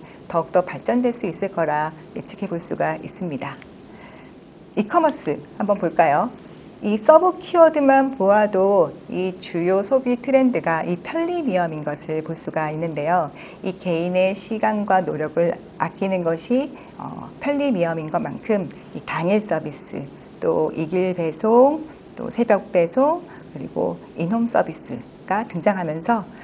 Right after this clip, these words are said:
이 고객들에게는 중요한 요소가 되었습니다. 이 바로 이 원하는 장소에 또 이 필요한 시간에 맞춰서 이 정확하게 딱 배송되는 것을 원하게 된 것이죠. 이렇게 세분화된 이 소비자의 이 요구는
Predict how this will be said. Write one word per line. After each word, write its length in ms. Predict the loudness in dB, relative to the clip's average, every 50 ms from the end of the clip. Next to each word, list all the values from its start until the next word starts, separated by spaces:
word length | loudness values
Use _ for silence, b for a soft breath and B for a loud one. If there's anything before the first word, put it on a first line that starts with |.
| B B -6
이 160 | -6 -6 -6 -10 -16 -8 -6
고객들에게는 760 | 0 0 0 2 2 2 2 2 2 2 2 2 2 2 0
중요한 380 | -2 -4 -2 0 2 2 2 0
요소가 360 | -2 -4 -6 -6 -4 -4 -2
되었습니다. 720 | -2 -2 -2 -4 -8 -12 -10 -8 -8 -6 -8 -10 -10 -12 -16 -20 -20 -12 -12
이 80 | -12 -10
바로 580 | -8 -8 -6 -2 0 2 4 4 2 2 B B B B B
이 60 | -4
원하는 540 | 0 4 4 4 6 4 6 6 6 4 4
장소에 680 | 2 -2 -4 -6 -6 -4 -2 0 0 2 0 -2 -2 -4 B B B -20 -20 -6 0
또 260 | 2 2 2 2 0 -2 -8 -8
이 80 | -6 -6
필요한 400 | -6 -4 -2 0 0 0 0 0
시간에 360 | -2 -2 0 0 2 2 2 2
맞춰서 680 | 0 -2 -4 -6 -8 -8 -8 -4 -2 0 0 0 0 -2 -6 -10
이 60 | -8
정확하게 680 | -4 0 0 2 0 0 -2 -6 -2 -2 -2 -2 -2 -10
딱 120 | -12 -12 -12 -16 -20 -16 -8
배송되는 640 | -6 -6 -2 0 0 2 2 2 0 0 0 0
것을 340 | 0 0 2 2 0 0 0
원하게 360 | -4 -6 -6 -6 -6 -6 -6
된 180 | -8 -8 -6 -4
것이죠. 560 | -4 -4 -4 -6 -10 -8 -6 -6 -6 -6 -10 -12 B B B B B B B B B
이렇게 360 | 0 0 0 0 -2 -4 -4
세분화된 760 | -2 0 -2 0 2 2 2 4 4 4 6 6 6 6 6 4
이 160 | 0 -4 -4 -8 -14 -18 -18 -8
소비자의 600 | -6 -2 0 2 0 2 2 4 4 4 4 2
이 160 | -2 -4 -6
요구는 640 | -6 -8 -6 -6 -6 -2 2 4 4 4 2 0